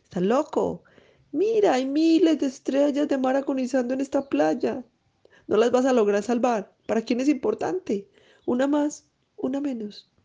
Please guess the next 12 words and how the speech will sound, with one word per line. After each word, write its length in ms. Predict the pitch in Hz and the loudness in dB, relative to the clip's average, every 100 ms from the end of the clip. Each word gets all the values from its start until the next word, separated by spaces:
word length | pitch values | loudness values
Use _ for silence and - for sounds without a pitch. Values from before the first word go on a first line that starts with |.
| _ - _ - - _ _ _ _ _ | _ -20 _ -20 -20 _ _ _ _ _
El 120 | 214 208 | -8 -6
hombre 200 | 190 226 | -4 -4
se 80 | |
agachó, 460 | 214 202 - 240 269 _ _ _ _ _ _ _ _ _ _ _ - | -4 -6 -6 -8 -8 _ _ _ _ _ _ _ _ _ _ _ -6
tomó 200 | 240 214 | -2 -2
una 100 | 202 | -2
estrella 400 | 226 233 226 220 | -2 0 2 0
de 80 | 208 | -2
mar 180 | 196 196 | -4 -6
en 100 | 202 | -6
sus 220 | 196 196 | -8 -6
manos, 480 | 202 196 185 - | -6 -6 -10 -16